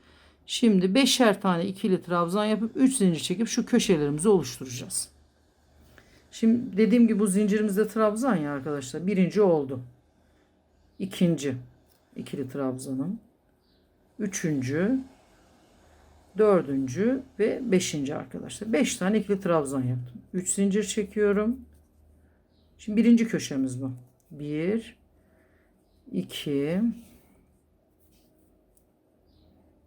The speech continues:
ipliğimi de yürütüyorum. Arkaya böyle saklamış oluyorum. Üçüncü, dördüncü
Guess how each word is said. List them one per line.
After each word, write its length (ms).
ipliğimi 380
de 60
yürütüyorum. 540
Arkaya 360
böyle 140
saklamış 600
oluyorum. 500
Üçüncü, 640
dördüncü 840